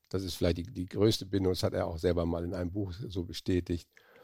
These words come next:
äh, waren wir, war in Riede, meinem Wohnort in der Schule, wo meine Frau Schulleiterin, äh, war. Und da haben wir, äh, einen Fußballtag gemacht.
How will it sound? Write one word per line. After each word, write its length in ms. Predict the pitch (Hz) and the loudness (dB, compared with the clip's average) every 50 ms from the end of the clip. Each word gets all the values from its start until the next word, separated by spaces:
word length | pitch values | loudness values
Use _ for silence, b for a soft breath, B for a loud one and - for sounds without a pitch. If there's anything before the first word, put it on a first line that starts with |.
| b b b b _ _ _ - | b b b b _ _ _ -6
äh, 220 | - - 87 85 | -2 0 2 4
waren 220 | 87 90 92 95 90 | 6 6 6 6 6
wir, 340 | 92 90 - 110 - - | 6 4 4 2 -2 -2
war 160 | 107 95 101 104 | 0 0 2 2
in 140 | 98 92 | 2 4
Riede, 300 | 95 92 101 110 113 117 | 6 6 8 8 8 8
meinem 260 | 110 101 90 85 82 78 | 6 6 6 6 4 4
Wohnort 440 | 80 87 98 110 123 117 107 110 | 2 2 2 4 4 4 2 2
in 80 | 110 98 | 0 0
der 100 | 98 90 | 0 -2
Schule, 260 | - - 95 95 95 | 0 -2 -2 -2 -2
wo 80 | 87 82 | -2 -4
meine 240 | 82 82 82 78 82 | -4 -4 -6 -8 -8
Frau 200 | - - 95 87 | -6 -6 -6 -6
Schulleiterin, 640 | - - 104 95 98 98 98 101 101 98 95 95 | -4 -2 -2 0 0 0 0 0 0 0 0 0
äh, 560 | 101 98 110 - 98 90 90 - - 90 90 | -2 -4 -6 -6 -6 -8 -8 -8 -10 -8 -2
war. 480 | 90 87 87 87 87 95 98 104 107 - | 0 2 4 4 4 2 0 -2 -6 -10
Und 140 | 95 87 87 | -12 -10 -8
da 60 | 87 | -6
haben 180 | 90 95 92 | -4 -4 -2
wir, 240 | 85 82 80 80 82 - _ _ b b b b b b b b b b b _ | 0 0 -2 -2 -4 -8 _ _ b b b b b b b b b b b _
äh, 400 | - 87 80 76 80 92 85 - - _ _ | 0 2 2 2 2 0 -4 -8 -12 _ _
einen 320 | - 85 85 80 90 90 b b b b b b b b b b b _ _ _ _ | -4 -2 -2 -2 -4 -8 b b b b b b b b b b b _ _ _ _
Fußballtag 680 | - - 156 - - 107 104 - 120 117 104 - - | -2 -2 0 2 2 2 2 2 0 0 0 -2 0
gemacht. 460 | - 101 98 95 95 101 98 - - | 0 0 2 2 0 -2 -4 -6 -12